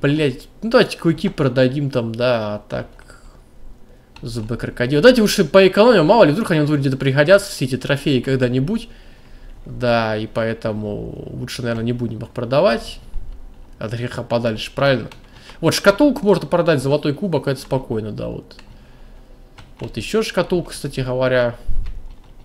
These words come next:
Это точно то, что нам точно не пригодится. О, еще ж у нас есть мешочек с десятью кусками золота, кстати говоря, надо его заюзать. Ой, кстати, что у нас там с Х П, а то меня щас еще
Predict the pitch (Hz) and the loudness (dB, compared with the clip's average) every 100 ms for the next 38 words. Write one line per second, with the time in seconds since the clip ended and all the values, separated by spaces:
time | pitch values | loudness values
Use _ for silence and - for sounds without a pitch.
0 | - - - - - 104 - 123 131 123 | -20 -20 -20 -20 -14 -10 -4 -4 -4 -4
1 | 156 147 143 131 156 143 - 110 110 117 | -4 0 0 2 2 2 2 -6 -6 -2
2 | 117 139 208 - 139 117 - - - - | -2 -2 -4 -2 -2 -2 -8 -20 -20 -20
3 | _ _ _ _ - - _ _ _ - | _ _ _ _ -20 -20 _ _ _ -20
4 | - - _ - - - - 190 131 160 | -20 -20 _ -20 -20 -18 0 2 2 2
5 | 180 190 196 160 202 - 254 - 135 139 | 2 2 2 0 0 4 4 4 -4 -6
6 | 147 151 185 151 - 165 160 156 190 131 | -6 -6 -6 -6 -2 0 0 2 2 2
7 | 127 - 120 117 131 147 190 131 123 131 | -2 -10 -8 -2 2 4 4 4 2 0
8 | 120 156 165 117 - - - - - 196 | 2 0 -2 -4 -10 -18 -20 -16 4 4
9 | - 160 - 202 180 - 160 - 185 185 | 4 0 2 2 2 0 -4 0 0 4
10 | 165 127 139 127 135 127 131 131 - 131 | 4 2 0 0 0 -2 -4 -6 -4 -4